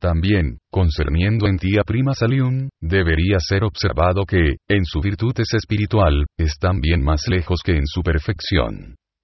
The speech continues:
Por consiguiente, ens primum vitrioli transmute todos los metales blancos en rojos y los rojos en blancos, y domina todas las perfecciones comprendidas en ellos.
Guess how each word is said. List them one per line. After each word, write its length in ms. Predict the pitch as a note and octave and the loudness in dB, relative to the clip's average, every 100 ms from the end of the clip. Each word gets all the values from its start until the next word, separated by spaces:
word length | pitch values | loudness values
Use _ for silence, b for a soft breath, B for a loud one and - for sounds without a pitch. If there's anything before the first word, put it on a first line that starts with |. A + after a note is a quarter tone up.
| _ _ - | _ _ -2
Por 200 | E2+ D#2 | 0 0
consiguiente, 800 | G#2+ E2 A2 B2 E2 D#2+ F#2 F2+ - | -2 -2 0 2 2 2 0 -2 -4
ens 300 | G2 E2 - | -2 -2 -4
primum 340 | A2 B2+ G#2 F2+ | -2 0 0 0
vitrioli 440 | D#2+ E2+ G#2 A2 | -2 0 2 2
transmute 560 | G2 F#2+ E2 E2+ - C2+ | 0 -2 2 0 2 0
todos 340 | F2+ F#2+ G2 | 0 0 -2
los 180 | D#2 C2+ | -4 -2
metales 480 | F#2 - F2+ G#2 F#2 | -2 0 0 0 0
blancos 440 | G2 A#2 A#2 F2+ | 0 0 0 0
en 100 | G#2 | 0
rojos 460 | E2+ F#2+ F#2 A#2+ - | 0 0 0 -4 -2
y 40 | |
los 140 | F#2 D#2 | 0 0
rojos 460 | D2 F#2+ F2+ F#2+ E2 | 0 -2 0 -4 0
en 120 | D#2+ | 0
blancos, 720 | B1 F2 C#2+ E2 G#2 - - - | 2 2 2 2 2 -2 -16 -6
y 160 | E2+ | -4
domina 440 | C#2+ E2 D#2 F2 D2 | 0 2 2 2 2
todas 360 | F2 F#2 G2 | 2 2 0
las 200 | A2+ A2+ | -2 -2
perfecciones 760 | A2 F2 - F#2+ - F#2 F#2+ - | 0 -2 -4 -6 -2 0 0 -2
comprendidas 800 | A#2+ G2+ F2 D2 D#2 G2 F2 D#2 | -2 0 0 0 0 0 0 0
en 100 | E2 | 0
ellos. 600 | G2+ A#1+ A1+ G#1 - - | 0 0 -4 -10 -14 -16